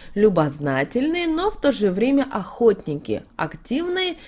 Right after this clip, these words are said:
и даже немного агрессивные кошки, которые не потерпят соперника в доме в виде другого питомца. Поэтому вам подойдут, уважаемые козероги, следующие породы: бурманская кошка, сибирская кошка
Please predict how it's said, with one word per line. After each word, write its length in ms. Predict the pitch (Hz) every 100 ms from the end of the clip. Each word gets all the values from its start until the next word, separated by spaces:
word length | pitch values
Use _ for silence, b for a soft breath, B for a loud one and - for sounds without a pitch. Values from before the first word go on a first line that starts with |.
| B
и 300 | 247 381 427
даже 380 | 247 247 277 247
немного 460 | 185 165 190 220
агрессивные 840 | - 202 165 160 160 170 165 160 151
кошки, 500 | 147 147 - 135 -
которые 380 | 165 185 220 233
не 340 | 233 233 320
потерпят 640 | 370 330 - 208 - 165 165
соперника 840 | - 170 - 196 277 330 320 247 156
в 160 | 147 143
доме 540 | 147 175 277 311 320 B 202 B
в 40 |
виде 400 | 156 165 233 240
другого 600 | 254 170 143 139 147 160
питомца. 720 | 156 143 139 143 139 - 135 - - -
Поэтому 400 | 262 262 262 254
вам 240 | 262 359 359
подойдут, 500 | 220 190 190 170 170
уважаемые 460 | 175 190 180 160
козероги, 640 | 160 180 165 175 294 320 330
следующие 580 | - 160 190 214 214
породы: 540 | 190 147 139 135 127 120 B B B B
бурманская 800 | 180 320 247 160 151 - 220 277
кошка, 480 | 320 330 - 339 -
сибирская 760 | 226 233 196 151 143 - 208 247
кошка 400 | 294 320 -